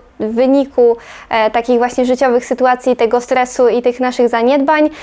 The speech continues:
e, właśnie te problemy hormonalne się pojawiają. U mnie samej problemy hormonalne spowodowane były załamaniem nerwowym, także faktycznie ten mój stan psychiczny, bardzo, e, ciężki te dwa lata temu,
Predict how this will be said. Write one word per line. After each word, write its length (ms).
e, 300
właśnie 420
te 140
problemy 420
hormonalne 600
się 340
pojawiają. 520
U 100
mnie 200
samej 460
problemy 520
hormonalne 840
spowodowane 760
były 380
załamaniem 520
nerwowym, 580
także 840
faktycznie 880
ten 240
mój 200
stan 260
psychiczny, 640
bardzo, 640
e, 40
ciężki 380
te 120
dwa 160
lata 280
temu, 360